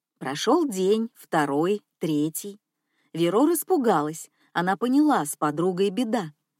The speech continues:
Но как ей помочь? Девочка подписалась на сайт криминальных новостей,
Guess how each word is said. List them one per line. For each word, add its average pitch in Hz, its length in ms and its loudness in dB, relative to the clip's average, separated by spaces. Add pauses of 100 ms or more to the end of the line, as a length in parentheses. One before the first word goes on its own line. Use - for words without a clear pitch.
Но 185 160 -2
как 196 280 -4
ей 180 280 -2
помочь? 220 560 -4 (600)
Девочка 190 600 -2
подписалась 175 800 -4
на 214 180 0
сайт 160 400 -2
криминальных 165 800 -2
новостей, 180 640 -6